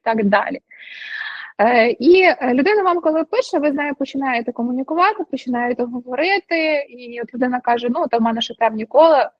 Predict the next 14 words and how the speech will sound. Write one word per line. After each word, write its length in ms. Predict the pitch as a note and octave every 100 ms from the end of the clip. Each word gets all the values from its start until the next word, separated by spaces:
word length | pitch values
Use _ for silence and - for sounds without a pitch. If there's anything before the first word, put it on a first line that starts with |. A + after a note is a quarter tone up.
| _
Ви: 240 | A3+ A#3 A#3+ -
"Ось, 320 | C#4 C4+ G#3+ -
так 180 | A#3 A3+
ще 240 | - F4+
сьогодні 640 | G4+ C#4 A#3+ G#3+ D#4+ E4 A#3
в 80 | G#3+
нас 320 | A#3 E4 -
діє 320 | G#3 B3 C#4 A3+
акція 440 | A#3+ F#4 _ A#3
мінус 180 | B3+ D4+
шістдесят 440 | - A#3 C#4 C#4
відсотків 640 | A#3 A3+ C4+ E4+ G4+ - A3+
на, 280 | A#3 C4+ D4+ -
ем, 600 | F#3+ G3 A3+ A3 G#3 G#3